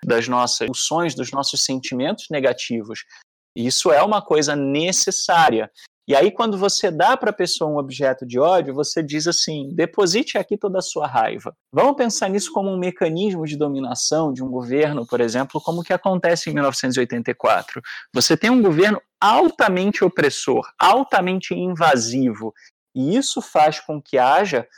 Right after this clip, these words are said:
um mecanismo de, que, que gera um ódio terrível nas pessoas, gera raiva, frustração, angústia,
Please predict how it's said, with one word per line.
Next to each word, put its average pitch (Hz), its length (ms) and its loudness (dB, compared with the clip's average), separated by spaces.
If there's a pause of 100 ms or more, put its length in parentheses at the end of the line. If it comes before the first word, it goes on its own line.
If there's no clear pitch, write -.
(220)
um 131 100 0
mecanismo 131 720 0
de, 123 380 -2
que, 127 200 0 (280)
que - 140 -8
gera 170 500 4
um 135 180 0
ódio 196 580 0
terrível 220 640 0
nas 147 180 -4
pessoas, 123 400 -6
gera 127 400 2
raiva, 135 460 2
frustração, 120 800 -4
angústia, 117 640 -4